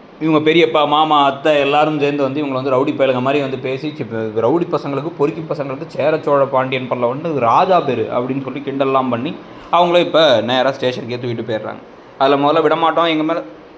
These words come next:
தப்பே இல்ல அப்படின்லாம் வந்து என்னதான் சொல்லி பார்த்தாலும், அதெல்லாம் இல்ல, நீங்க வந்து தான் தீரணும் அப்படின்னு கூட்டு போயிடுறாங்க, எ-, போலீஸும். என்ன பண்றதுன்னு தெரியாம திரு திரு திருன்னு அவங்க முழிச்சுக்கிட்டு இருக்க, முழிச்சுட்டு இருக்கும் பொழுதே அடுத்த கட்டமா வந்து பாத்தீங்க அப்படின்னா,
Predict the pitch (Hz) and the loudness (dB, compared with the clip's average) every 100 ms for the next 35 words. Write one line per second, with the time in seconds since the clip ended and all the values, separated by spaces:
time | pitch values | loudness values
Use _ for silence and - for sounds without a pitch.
0 | - - 147 - 190 190 175 165 139 131 | -18 -2 -2 0 2 4 4 6 4 2
1 | 147 175 160 139 156 175 175 156 165 156 | 0 0 0 -2 0 0 0 -2 -2 0
2 | 139 131 170 175 135 131 147 135 127 110 | 2 2 2 2 2 2 2 2 0 -2
3 | 123 120 120 127 139 143 135 131 127 113 | -6 -6 -4 0 0 0 0 0 0 -2
4 | 120 113 117 131 135 139 120 120 117 117 | 0 0 0 -6 -6 -4 -2 -2 -2 -4
5 | 127 147 120 113 123 120 110 110 - - | -4 -2 0 0 -2 -2 -6 -12 -16 -20
6 | - - - 170 196 190 170 170 175 160 | -20 -18 -4 0 2 2 2 2 2 2
7 | 151 156 175 165 156 131 139 170 143 131 | 2 0 -2 -2 -2 -2 -4 -2 -2 -2
8 | 165 160 143 - 180 127 127 196 220 220 | -4 -4 -6 -4 -2 -2 -2 -4 -2 -4
9 | 180 160 135 131 175 131 175 180 147 135 | -4 -2 0 2 2 2 0 -2 -2 -2
10 | 139 123 120 - 113 104 104 120 | -2 -4 -2 -4 -4 -10 -10 -10